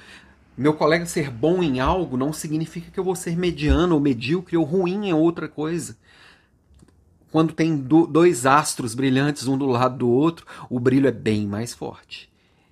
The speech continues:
Isso nós estamos falando de confiança, de que a pessoa saber que pode contar com você, saber que você é confiável, saber que você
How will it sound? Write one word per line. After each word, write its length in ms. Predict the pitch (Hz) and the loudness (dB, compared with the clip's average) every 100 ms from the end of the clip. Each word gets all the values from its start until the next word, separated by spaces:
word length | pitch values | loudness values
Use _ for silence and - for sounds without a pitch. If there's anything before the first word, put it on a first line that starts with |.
| _ 120 | _ -4
Isso 320 | 156 165 156 | -2 -2 -2
nós 140 | 139 | -2
estamos 180 | 139 123 | -4 -4
falando 220 | 127 123 | -4 -4
de 100 | 117 | -6
confiança, 640 | - 120 - 92 92 - 113 | -10 -12 -10 -10 -12 -16 -16
de 160 | - | -14
que 180 | - 117 - - - | -10 -10 -12 -18 -12
a 80 | - | -2
pessoa 340 | 117 131 131 | -2 2 0
saber 720 | - - 135 120 117 180 190 _ | 0 2 2 2 2 2 0 _
que 100 | 185 | -20
pode 340 | - 135 131 | -12 -10 -10
contar 340 | - 131 110 113 | -12 -14 -12 -14
com 120 | 123 | -14
você, 400 | 123 127 - - _ - - | -14 -12 -14 -16 _ -20 -18
saber 520 | - 101 107 139 147 - _ - | -8 -6 2 2 2 -4 _ -18
que 80 | 101 | -12
você 300 | 98 - 104 | -10 -8 -10
é 40 | |
confiável, 600 | 117 110 143 104 104 101 - - - | -10 -10 -8 -8 -10 -16 -20 -20 -12
saber 540 | - 101 104 127 135 - | -2 -2 2 0 0 -8
que 60 | 107 | -8
você 260 | 107 - | -6 -6